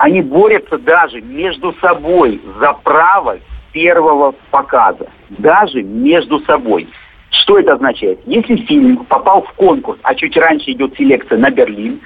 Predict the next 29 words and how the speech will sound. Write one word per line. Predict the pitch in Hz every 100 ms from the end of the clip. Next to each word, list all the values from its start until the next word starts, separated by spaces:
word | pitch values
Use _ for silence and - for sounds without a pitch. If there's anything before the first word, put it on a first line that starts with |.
| -
а | -
чуть | - - -
позже, | 170 247 - 233
буквально | 135 147 143 139
на | 151
месяц | 147 - 107
позже, | - 113 - - - -
в |
Канны, | 165 151 110 90 - - - -
если | 175 233 233 226
фильм | - 151 101 90 - -
отобран | - 156 160 180 156 123 113
в | 113
Берлинский | 117 151 160 160 139 120
фестиваль, | 117 113 127 113 156 240 233 _ _ _ _ _ - -
Канны | - 151 143 147
вам | 160 170
скажут: | - 143 120 -
«Всё, | - 160 156
ребята, | 202 190 131 - -
вы | 113 139
отоп-, | 160 165 165 -
мы | 151 156
вас | 196 147 -
не | 135 143
возьмём». | 151 165 214 110 110 - - -
Либо | 165 226 262
вы | - 147
снимаете | - 170 165 165 233 240